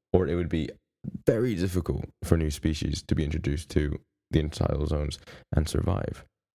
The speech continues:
So, if I were to just, if I were to give a bit of a description about intertidal zones, uh, intertidal zones are also known as the littoral zone. And they are, as I said before, is the area where the ocean meets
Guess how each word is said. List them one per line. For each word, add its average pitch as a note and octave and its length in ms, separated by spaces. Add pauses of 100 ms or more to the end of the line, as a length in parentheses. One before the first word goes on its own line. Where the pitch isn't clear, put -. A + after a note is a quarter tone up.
(540)
So, A2+ 280 (760)
if F#2 160
I F2+ 100
were E2+ 140
to D#2 320
just, - 240 (340)
if - 160
I E2+ 60
were D#2 80
to D#2 100
give D#2 140
a D2+ 60
bit D2+ 100
of C#2+ 100
a D2 60
description - 500
about C#3 360
intertidal E2 420
zones, D#2 340 (1000)
uh, - 100 (420)
intertidal C3+ 540
zones F#2+ 320
are E2+ 140
also E2+ 400
known D2+ 440
as D2+ 360
the D2 160
littoral D#2 640
zone. - 400 (340)
And D#2 180
they D2+ 120
are, D2+ 240 (120)
as D2 120
I D2+ 40
said D#2+ 300
before, G2 380
is D#2 220
the - 180
area F#2 360
where E2+ 140
the D#2 140
ocean E2 400
meets D2 260